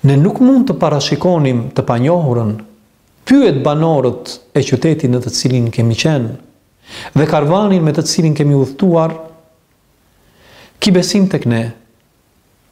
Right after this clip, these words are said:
Në fakt të radh, ata thanë të vërtetën, por Jakubi alayhi salam nuk u besoi, duke dyshuar në intrigat e tyre, ai u tha, "Nuk është kështu,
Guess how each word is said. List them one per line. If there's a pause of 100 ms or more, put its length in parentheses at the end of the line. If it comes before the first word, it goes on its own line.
(400)
Në
fakt
të
radh, (2000)
ata
thanë (260)
të
vërtetën, (420)
por
Jakubi
alayhi
salam
nuk
u
besoi, (420)
duke
dyshuar
në
intrigat
e
tyre, (220)
ai
u
tha, (680)
"Nuk
është
kështu,